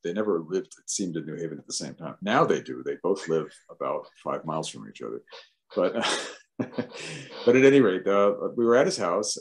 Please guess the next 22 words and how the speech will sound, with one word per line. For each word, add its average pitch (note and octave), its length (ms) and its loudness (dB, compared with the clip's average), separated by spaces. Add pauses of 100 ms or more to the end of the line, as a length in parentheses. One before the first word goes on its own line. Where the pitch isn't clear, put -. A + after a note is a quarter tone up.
Uh, E2+ 120 -4
it E2 60 -20
was - 140 -18
with F#2 140 -18
Marilyn B2 540 0 (440)
and, F#2+ 460 -6 (120)
um, F#2 540 -8 (600)
Lindbergh G2+ 440 0
and F#2+ 80 -10
myself, F2+ 520 -6
and, D#2+ 320 -14 (160)
and, F#2 160 -16 (840)
and G2 240 -4
we G#2 140 2
were G2 440 6 (160)
working B2 440 -4
on A#2 440 -4
these G#2+ 200 -6
pieces. G#2 680 -4
And G2 160 -8
he G2 80 -2
said F2 200 -12